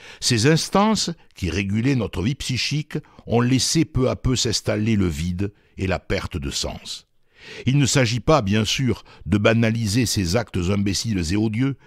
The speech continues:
mais de comprendre que l'école seule ne pourra jamais endiguer cette violence compulsive qui monte insidieusement et qui n'est que le symptôme d'un mal plus profond.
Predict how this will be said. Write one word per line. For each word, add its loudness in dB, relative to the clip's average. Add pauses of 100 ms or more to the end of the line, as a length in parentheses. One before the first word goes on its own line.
(320)
mais 4
de 2
comprendre 2
que 2
l'école 2
seule -4 (440)
ne 4
pourra 2
jamais 2
endiguer 0 (260)
cette -6
violence 0
compulsive -2 (300)
qui 0
monte 0 (280)
insidieusement 0 (340)
et 4
qui 0
n'est 4
que 0
le 4
symptôme 0
d'un 2
mal 2
plus -6
profond. -10